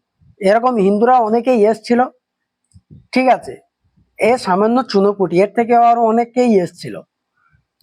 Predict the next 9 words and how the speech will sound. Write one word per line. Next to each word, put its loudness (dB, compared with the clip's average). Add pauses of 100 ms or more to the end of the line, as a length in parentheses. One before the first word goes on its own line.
(240)
কেউ 2
কিছু -2
করতে 0
পারেনি। -2 (920)
হুম, 0 (880)
এ 2
কালকেকার 0
একজন -2 (1160)
আলবাল, 0